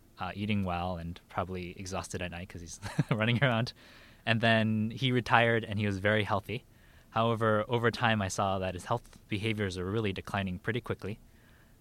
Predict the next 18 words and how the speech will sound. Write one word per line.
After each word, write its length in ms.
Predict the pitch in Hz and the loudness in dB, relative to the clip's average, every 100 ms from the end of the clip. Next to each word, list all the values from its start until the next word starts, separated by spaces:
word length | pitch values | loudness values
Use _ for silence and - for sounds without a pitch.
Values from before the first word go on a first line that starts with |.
| - | -10
and 320 | 104 95 95 | -4 -2 -4
he 180 | - 104 | -6 -6
eventually, 640 | 95 95 - 98 90 87 92 | -4 -4 -4 -4 -6 -8 -8
uh, 160 | 85 | -10
passed 280 | - 98 - | -6 -4 -4
away 220 | 92 87 | -4 -6
from 340 | - 82 82 82 | -8 -10 -12 -6
heart 260 | 107 - | -6 -6
complications. 720 | - 87 90 90 - 92 - - - - - - - | -10 -10 -10 -10 -8 -8 -10 -14 -20 -20 -20 -20 -8
But 120 | 127 | -2
later 240 | 117 151 151 | 2 2 4
on, 320 | 110 104 101 - - - _ - - | 4 2 0 -6 -20 -20 _ -20 -8
I, 140 | 107 107 - - - - - - - - - | -4 -4 -6 -20 -20 -20 -20 -20 -20 -20 -6
I 120 | 110 | -2
learned 260 | 104 107 110 | 2 2 2
some 120 | 107 | 0
more 120 | 98 | 0
things. 340 | - 98 123 | -2 -4 -6